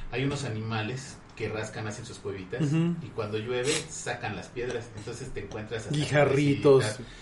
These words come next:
Speaker 1: cabecitas, este, pedazos de cerámica pintados, de Azteca
Speaker 2: Qué bonito.
Speaker 1: uno, Azteca dos, Azteca tres,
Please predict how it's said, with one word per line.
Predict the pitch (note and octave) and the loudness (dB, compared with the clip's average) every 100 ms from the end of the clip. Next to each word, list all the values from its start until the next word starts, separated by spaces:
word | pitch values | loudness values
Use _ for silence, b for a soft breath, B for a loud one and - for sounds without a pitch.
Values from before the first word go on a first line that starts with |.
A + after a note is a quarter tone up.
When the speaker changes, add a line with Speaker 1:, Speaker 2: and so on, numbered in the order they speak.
| B - | B -4
Speaker 1:
cabecitas, | A2+ F#2+ - G#2 G2 G#2+ G#2+ G2+ | -2 -2 -4 -8 -4 -4 -2 -4
este, | - G2 F#2+ | -4 -6 -6
pedazos | A2+ G#2+ G#2+ G#2+ F#2+ | -4 -2 -2 -4 -8
de | |
cerámica | - F#2 F#2+ F#2 F2 | -6 -4 -6 -6 -10
pintados, | - F2+ - G#2 G2+ G#2 | -10 -10 -6 -4 -2 -2
de | G2 | -4
Azteca | - - | -4 6
Speaker 2:
Qué | |
bonito. | C#3+ C#3 C3+ | 8 8 6
Speaker 1:
uno, | G#2+ | 0
Azteca | A2 - - F#2 | -4 -8 -8 -8
dos, | F#2+ G2 | -8 -8
Azteca | F#2+ - G2+ - F#2 | -8 -8 -10 -8 -10
tres, | G2+ G2 G#2 | -8 -8 -8